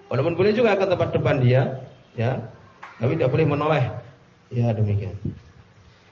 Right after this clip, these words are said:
Fa inna nadhar idza tafaraqa tabaul qalb, karena pandangan itu kalau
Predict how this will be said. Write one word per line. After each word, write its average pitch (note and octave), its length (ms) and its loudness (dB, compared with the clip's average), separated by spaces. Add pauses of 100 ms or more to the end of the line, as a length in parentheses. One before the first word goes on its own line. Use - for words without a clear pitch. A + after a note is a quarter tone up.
(140)
Fa D3 80 2
inna F#3+ 160 4
nadhar A3+ 400 4
idza G3 400 2
tafaraqa F3 720 2
tabaul D#3 480 2
qalb, G3 320 0
karena D3+ 560 -4 (480)
pandangan C#3 560 2
itu F#3 320 0
kalau F3+ 320 0